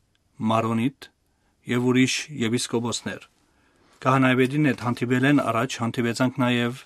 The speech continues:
զանազան խորհուրդներուն և ժողովներուն, ձիրանավորներու հետ, որոնք, ինչպես գիտես, անմիջական օգնականներն են սրբազան քահանայապետին։ Մինչև օրս հանդիպեցանք նոր ավետարանացման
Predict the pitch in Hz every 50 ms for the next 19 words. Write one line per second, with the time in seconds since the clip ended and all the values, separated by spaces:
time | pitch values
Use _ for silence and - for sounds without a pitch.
0 | _ _ - - 120 120 120 120 120 113 131 131 127 127 127 127 - _ _ _
1 | _ _ - - - - 123 117 120 117 - - 127 117 113 127 131 143 160 175
2 | 180 - _ _ _ _ _ _ _ - 123 113 120 131 131 123 139 - - _
3 | _ _ _ - - 127 127 123 120 123 123 127 127 123 131 156 147 113 101 107
4 | 120 _ _ _ _ _ - 127 120 123 117 123 120 120 120 117 120 120 117 120
5 | 120 120 120 131 131 131 131 135 143 143 _ _ _ _ _ - - 123 110 104
6 | 120 - - _ _ _ _ - 107 113 110 120 127 127 127 - - - _ -
7 | - 117 - - - 120 - - - 120 107 123 120 117 - 120 117 120 117 -
8 | 123 110 127 131 127 120 113 - 127 113 110 110 110 117 131 147 135 123 110 101
9 | - - 101 - - 110 101 113 110 107 101 107 110 113 113 117 123 131 127 123
10 | 110 107 101 104 123 131 _ _ _ _ _ _ _ _ _ _ _ _ _ _
11 | _ - 127 127 135 135 - 151 143 139 135 135 139 135 - - 127 120 120 -
12 | 131 123 135 143 143 - 135 120 120 139 - - - _ _ _ _ _ _ -
13 | 127 127 139 147 160 151 135 123 127 120 123 123 123 123 120 123 120 - - -
14 | 143 143 131 113